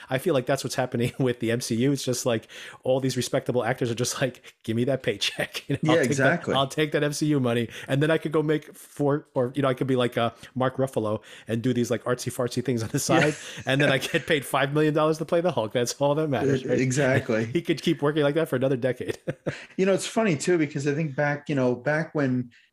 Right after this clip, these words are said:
Speaker 2: there weren't as many superhero movies, we were talking about Batman before. You know, remember when Batman came out with Michael Keaton? Like,
Speaker 1: Yeah.
Speaker 2: there were not many superhero
Speaker 1: No, not
Speaker 2: movies.
Speaker 1: at
Speaker 2: I mean,
Speaker 1: all.
Speaker 2: before that, it was really the Christopher Reeves
Speaker 1: Yeah,
Speaker 2: Superman.
Speaker 1: Superman, ten years. Yeah.
Speaker 2: Yeah,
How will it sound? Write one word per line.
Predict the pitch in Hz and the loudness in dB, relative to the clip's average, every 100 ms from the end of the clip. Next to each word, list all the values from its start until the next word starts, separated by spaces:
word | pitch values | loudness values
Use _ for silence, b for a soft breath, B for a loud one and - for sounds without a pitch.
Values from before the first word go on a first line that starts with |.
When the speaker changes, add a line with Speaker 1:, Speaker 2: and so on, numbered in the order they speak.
| - | -4
Speaker 2:
there | 135 | 0
weren't | 131 147 139 135 | 2 4 4 2
as | 127 | 2
many | 131 135 127 117 | 2 2 2 0
superhero | - 156 156 135 120 113 | -4 -2 0 2 2 0
movies, | 110 113 113 | -2 -2 0
we | 117 | 0
were | 117 | 2
talking | 139 131 | 0 -2
about | 120 107 | -2 -2
Batman | 131 147 147 117 | 0 0 0 -2
before. | 104 - 101 110 127 | -4 -4 -2 0 -2
You | 151 113 | 0 0
know, | 110 | 0
remember | 123 135 185 185 | 0 0 2 0
when | 117 | 0
Batman | 113 147 120 - | 0 0 -2 -6
came | 113 101 | -6 -4
out | 101 | -4
with | - | -2
Michael | 120 117 98 | -2 -2 -4
Keaton? | - 127 - | -6 -4 -4
Like, | 107 101 | -6 -4
Speaker 1:
Yeah. | 117 160 | -2 0
Speaker 2:
there | 160 | -2
were | 127 170 208 | 0 0 0
not | 139 147 147 110 | 0 0 0 0
many | 135 135 104 | 0 0 -2
superhero | - 185 - | -4 -4 0
Speaker 1:
No, | - | 0
not | 98 95 | 0 -2
Speaker 2:
movies. | - - 107 | -6 -6 -2
Speaker 1:
at | |
Speaker 2:
I | 117 | 0
mean, | 117 | 0
Speaker 1:
all. | |
Speaker 2:
before | 123 - 165 | -2 0 0
that, | 147 160 | 2 0
it | 131 | 0
was | 110 | -4
really | 107 143 165 147 | -2 0 0 0
the | 120 | -2
Christopher | 117 147 - - 127 | -4 -8 -8 -4 -2
Reeves | 123 127 120 117 | 0 0 0 -2
Speaker 1:
Yeah, | 151 | -2
Speaker 2:
Superman. | 165 127 101 | 0 0 0
Speaker 1:
Superman, | 101 98 110 | 0 0 -2
ten | - 151 | -2 0
years. | 165 185 - - - | 0 -2 -4 -10 -4
Yeah. | - | 0
Speaker 2:
Yeah, | 202 78 67 | 2 2 0